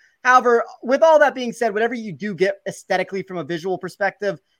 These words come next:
you do lose on the opposite end of the spectrum when it comes to difficulty.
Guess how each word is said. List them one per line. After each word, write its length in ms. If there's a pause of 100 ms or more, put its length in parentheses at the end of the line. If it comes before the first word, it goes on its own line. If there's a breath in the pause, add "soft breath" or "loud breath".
you 140
do 240
lose 320
on 160
the 180
opposite 460
end 160
of 80
the 100
spectrum 420
when 120
it 120
comes 280
to 100
difficulty. 800